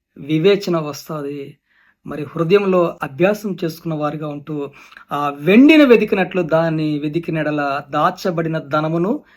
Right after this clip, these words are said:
వెదికినట్లు దాన్ని వెదికినెడల. ఎక్కడ దాచబడిన ధనము ఉన్నదంట? నీ హృదయంలో. అప్పుడప్పుడు మన యొక్క జీవితాల్లో, ఆ, అజ్ఞానం వలన,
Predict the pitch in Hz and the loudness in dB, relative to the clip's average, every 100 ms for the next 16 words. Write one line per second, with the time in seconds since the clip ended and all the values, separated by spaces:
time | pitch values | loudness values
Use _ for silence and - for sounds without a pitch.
0 | _ - 143 165 190 233 233 185 - 170 | _ -20 -4 0 2 2 2 0 -2 -4
1 | 160 151 156 151 143 151 151 143 151 139 | -2 -2 -4 -6 -8 -10 -10 -12 -14 -14
2 | 151 - 165 185 - 247 220 226 226 226 | -14 -10 -6 -4 0 2 6 4 4 -2
3 | 214 220 190 208 202 208 202 196 202 196 | 0 0 2 2 0 -2 -2 0 0 0
4 | 190 - _ _ _ _ _ _ _ _ | -2 -8 _ _ _ _ _ _ _ _
5 | _ _ 185 170 185 127 165 165 196 196 | _ _ -4 0 0 -4 -4 -2 0 0
6 | 190 170 - _ _ _ _ _ _ _ | -2 -4 -10 _ _ _ _ _ _ _
7 | _ _ _ _ _ _ _ _ _ _ | _ _ _ _ _ _ _ _ _ _
8 | - 165 202 202 202 196 185 175 175 180 | -6 0 2 2 2 0 0 -2 -4 -2
9 | 180 180 180 156 190 190 190 190 190 175 | -4 -4 -4 0 0 2 0 2 -2 -4
10 | - _ _ _ _ 165 151 151 147 - | -12 _ _ _ _ -12 -10 -8 -10 -12
11 | - 277 _ _ _ _ _ _ _ _ | -20 _ _ _ _ _ _ _ _ _
12 | _ _ _ _ - 160 165 208 220 214 | _ _ _ _ -10 -4 2 6 6 6
13 | 196 180 147 | 4 2 -2